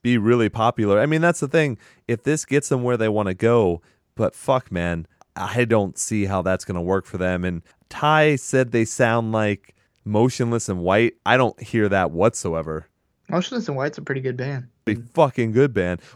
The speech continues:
Speaker 1: But I did like his line, though. "R I P All That Remains. What has become of you? Hashtag the fall of ideals." <laughs>
Speaker 2: Damn.
Speaker 1: But by the way, I think he meant hashtag the fall of idols,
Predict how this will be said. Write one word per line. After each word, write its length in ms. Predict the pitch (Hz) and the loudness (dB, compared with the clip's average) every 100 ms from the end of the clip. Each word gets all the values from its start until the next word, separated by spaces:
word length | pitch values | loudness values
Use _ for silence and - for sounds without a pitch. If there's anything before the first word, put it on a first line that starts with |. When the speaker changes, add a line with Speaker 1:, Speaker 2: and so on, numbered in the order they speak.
| _ 139 | _ 2
Speaker 1:
But 240 | 123 - _ _ - | 2 2 _ _ 0
I 140 | 110 | 2
did 180 | 120 123 | 4 6
like 180 | 120 110 | 4 4
his 160 | 95 | 0
line, 300 | 101 101 98 | 2 2 0
though. 300 | 95 90 87 - _ _ - | 0 0 -2 -8 _ _ 2
"R 200 | 107 117 | 6 6
I 140 | 110 | 6
P 340 | 107 113 107 107 | 2 -2 0 2
All 220 | 98 98 | 2 2
That 140 | 101 - | 2 0
Remains. 600 | 92 98 92 90 85 - - | 0 0 0 -2 -6 -12 -4
What 220 | 98 104 | 2 2
has 200 | 110 92 | 2 0
become 400 | 95 - 113 98 | -4 -4 -4 -2
of 100 | 90 | -2
you? 340 | 90 85 80 85 _ - | -2 -4 -4 -8 _ -4
Hashtag 680 | 113 110 - 110 95 90 82 _ _ _ | 0 0 0 0 2 2 -2 _ _ _
the 120 | - 101 | -2 -2
fall 520 | - 104 98 98 92 | 2 4 6 4 2
of 200 | 95 90 | 0 0
ideals." 680 | 87 80 90 80 85 - - _ _ | 0 -2 -2 -2 -4 -10 -14 _ _
<laughs> 220 | _ _ | _ _
Speaker 2:
Damn. 500 | 147 190 170 - - _ _ _ _ - - | 0 2 2 -2 -8 _ _ _ _ -20 -4
Speaker 1:
But 140 | 147 | 2
by 180 | 139 156 | 8 8
the 120 | 139 | 8
way, 320 | 123 131 147 165 _ _ - | 6 6 4 0 _ _ -2
I 120 | 127 | 0
think 260 | 123 156 165 | 0 -2 -2
he 180 | 151 131 | -2 2
meant 300 | 123 117 113 | 2 2 -2
hashtag 800 | 113 110 113 - 117 107 101 101 _ _ | -2 0 -2 2 4 4 2 -4 _ _
the 100 | 104 | -8
fall 460 | 101 113 101 104 - | -4 2 4 4 4
of 220 | 98 90 - - | 2 0 -2 0
idols, 640 | 101 101 80 78 - | 2 2 0 -6 -14